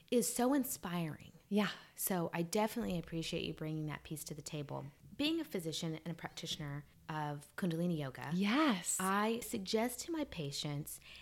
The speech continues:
Speaker 1: a type of meditation and yogic practice. And I found that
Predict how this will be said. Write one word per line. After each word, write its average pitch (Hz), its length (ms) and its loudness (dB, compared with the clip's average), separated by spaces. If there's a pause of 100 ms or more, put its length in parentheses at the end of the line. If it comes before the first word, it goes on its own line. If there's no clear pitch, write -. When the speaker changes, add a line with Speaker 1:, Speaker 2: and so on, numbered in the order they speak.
(180)
Speaker 1:
a 175 320 4
type 196 280 -2
of 220 120 2
meditation 165 920 0 (120)
and 170 160 2
yogic 160 400 2
practice. - 640 -6 (480)
And 196 100 2
I 190 120 4
found 240 640 0
that 170 340 -2